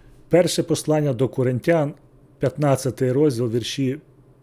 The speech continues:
п'ятдесят перший по п'ятдесят четвертий. «Ось кажу я вам таємницю. Не всі ми заснемо, та всі перемінимось. Раптом,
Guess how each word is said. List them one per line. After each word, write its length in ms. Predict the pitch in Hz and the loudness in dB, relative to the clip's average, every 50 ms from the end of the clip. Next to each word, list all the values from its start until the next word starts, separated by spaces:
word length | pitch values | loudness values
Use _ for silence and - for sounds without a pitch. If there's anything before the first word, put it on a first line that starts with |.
| _ _ - | _ _ -2
п'ятдесят 520 | - 147 123 127 127 - - 131 117 - - | 0 0 2 2 0 0 0 -4 -4 -2 -2
перший 360 | - 156 165 160 - - 123 | 0 0 0 0 -2 -6 -6
по 140 | 113 - 123 | -6 -6 -10
п'ятдесят 540 | 117 - 123 113 120 107 - - 131 117 - | -8 -6 -4 -4 -4 -4 -2 -4 -4 -4 -4
четвертий. 600 | - 123 - 117 123 123 113 107 - - 120 - - _ - - _ - _ - _ - _ - _ _ _ _ - _ _ _ _ - _ _ _ - _ - - - - - - - - | -8 -10 -8 -4 -4 -4 -4 -6 -10 -14 -16 -16 -16 _ -20 -20 _ -20 _ -20 _ -20 _ -20 _ _ _ _ -20 _ _ _ _ -20 _ _ _ -20 _ -20 -20 -20 -20 -20 -20 -8 2
«Ось 240 | - 175 202 196 - | 4 6 6 6 2
кажу 380 | - - 185 151 135 170 190 180 | 4 4 4 4 6 6 6 6
я 120 | 170 151 | 6 6
вам 200 | 123 143 147 139 | 4 2 0 0
таємницю. 760 | - - 143 139 151 143 135 143 151 143 - - - - - - _ _ _ _ _ _ _ _ _ - _ _ _ _ _ _ - _ _ _ | 0 0 0 0 2 0 0 -2 -2 -2 -4 -6 -12 -14 -16 -20 _ _ _ _ _ _ _ _ _ -20 _ _ _ _ _ _ -20 _ _ _
Не 180 | 131 135 143 147 | 0 2 2 2
всі 480 | 135 - - - - 196 220 233 196 151 | 2 0 -4 -2 2 2 4 4 4 2
ми 200 | 135 143 147 123 | 2 2 0 2
заснемо, 600 | 113 139 131 - - 147 147 151 151 127 107 101 | 0 0 -2 -2 -4 -4 -2 -2 -2 -4 -6 -8
та 140 | - - - | -6 -6 -6
всі 240 | - - - 156 147 | -6 -2 -2 -2 -2
перемінимось. 880 | 151 - 131 131 131 131 139 139 113 107 110 127 117 - - - - - _ _ _ _ _ _ _ - _ _ _ _ _ _ _ - - - - - - - | 0 -2 0 0 0 0 0 -2 -2 -6 -10 -12 -14 -14 -14 -16 -18 -20 _ _ _ _ _ _ _ -20 _ _ _ _ _ _ _ -20 -20 -20 -20 -20 -12 -2
Раптом, 600 | 123 143 170 180 175 - - - 117 107 113 | 2 4 4 4 4 0 -8 -8 -8 -8 -8